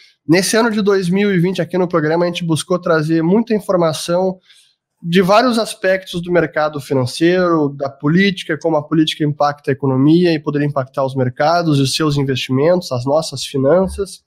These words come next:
E a gente conseguiu separar, nossa produção conseguiu separar vários trechos de várias entrevistas. Então,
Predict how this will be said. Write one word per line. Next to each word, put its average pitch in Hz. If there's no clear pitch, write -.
E 151
a 156
gente 185
conseguiu 196
separar, 170
nossa 185
produção 170
conseguiu 170
separar 156
vários 160
trechos 170
de 160
várias 160
entrevistas. 147
Então, 165